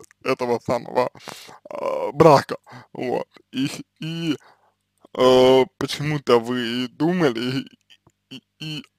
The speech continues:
продолжа-, продолжаете думать, что именно с вами брак, брак, он вступить вот, э, прямо сейчас захочет. Ну,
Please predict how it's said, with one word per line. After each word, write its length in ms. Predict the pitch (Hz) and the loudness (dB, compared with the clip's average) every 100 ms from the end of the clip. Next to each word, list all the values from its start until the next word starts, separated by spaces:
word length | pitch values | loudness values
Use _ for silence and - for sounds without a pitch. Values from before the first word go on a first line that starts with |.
| - | -6
продолжа-, 640 | 127 120 127 127 117 - - _ _ _ _ | 0 4 4 2 -2 -4 -8 _ _ _ _
продолжаете 920 | 135 143 156 160 156 135 120 - 98 - _ | 0 8 8 10 8 6 4 -8 -20 -20 _
думать, 420 | 143 180 165 - - _ _ _ | -8 -8 -10 -14 -20 _ _ _
что 200 | - - | -14 -8
именно 300 | 127 107 110 | -8 -6 -8
с 80 | - | 0
вами 240 | 135 143 | 2 2
брак, 300 | 110 120 127 - | 0 2 0 -2
брак, 400 | - 131 151 - _ | -4 0 0 0 _
он 240 | 131 147 127 _ | -4 -4 -6 _
вступить 560 | _ - 123 107 147 - | _ -14 -14 -12 -12 -8
вот, 200 | 117 120 - _ | -6 -6 -8 _
э, 340 | - 107 92 101 | -6 -4 -2 -4
прямо 300 | - 131 127 - | 0 -2 -2 -12
сейчас 400 | 123 - 131 - - - _ _ _ _ | -10 -6 0 2 2 0 _ _ _ _
захочет. 640 | - 123 139 - - - 123 | -2 0 0 -2 -14 -16 -10
Ну, 340 | 156 208 95 | -10 -10 -12